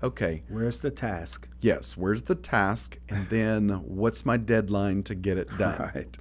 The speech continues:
Speaker 2: <laughs>
Speaker 1: Um, when's the deadline? And then what can I do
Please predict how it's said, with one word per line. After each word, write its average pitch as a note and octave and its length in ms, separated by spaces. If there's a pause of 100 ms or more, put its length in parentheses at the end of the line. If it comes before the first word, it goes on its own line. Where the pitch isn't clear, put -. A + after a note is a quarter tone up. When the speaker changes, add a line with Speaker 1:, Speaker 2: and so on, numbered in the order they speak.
(220)
Speaker 2:
<laughs> - 440
Speaker 1:
Um, G2 220 (200)
when's A#2+ 320
the F3 160
deadline? A#2 800 (480)
And A2 100
then A2 160
what G#2+ 300
can - 180
I F3 160
do B2 640